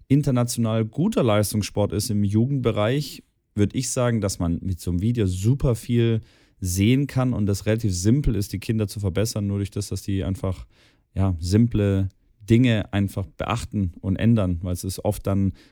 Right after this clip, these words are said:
einfach, ja, der, der falsche Ball oder einfach taktisch nicht clever gespielt oder einfach dann den, die Nerven verloren und deswegen angefangen, hektisch zu werden, schneller zu werden und dann Folgefehler gemacht. Das sind ja oft so Basic, Basic-Dinge, die dann passieren.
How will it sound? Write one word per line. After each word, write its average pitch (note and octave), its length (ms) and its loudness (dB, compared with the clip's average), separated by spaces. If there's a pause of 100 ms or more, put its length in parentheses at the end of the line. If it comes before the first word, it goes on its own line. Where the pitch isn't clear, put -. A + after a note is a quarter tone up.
(120)
einfach, G2 260 -2
ja, G#2+ 180 4
der, G2 100 2
der G2+ 240 -2
falsche A#2+ 300 0
Ball A2 340 4
oder F#2+ 220 -2
einfach G#2 360 -4
taktisch A#2 420 -6
nicht A2+ 160 -2
clever G#2 260 0
gespielt G#2+ 640 -2
oder G2 220 -4
einfach G2+ 220 -4
dann G2+ 300 -2
den, G2+ 340 0
die A2 100 2
Nerven A#2 340 4
verloren A2 460 4
und G2+ 120 0
deswegen G#2 540 0 (300)
angefangen, G#2+ 560 -2
hektisch A#2+ 380 0
zu A2+ 120 -4
werden, G#2+ 200 2
schneller A2 320 0
zu G#2+ 160 -4
werden G#2+ 320 2
und G2 120 -2
dann G2 160 0
Folgefehler G#2+ 560 0
gemacht. G2+ 400 -4 (460)
Das G2+ 120 -4
sind G2+ 80 2
ja F#2 200 0 (160)
oft - 200 -6
so F#2+ 180 -4
Basic, A2 480 -2
Basic-Dinge, F#2 580 -4
die F2+ 120 -6
dann F#2 160 -4
passieren. G2 520 -6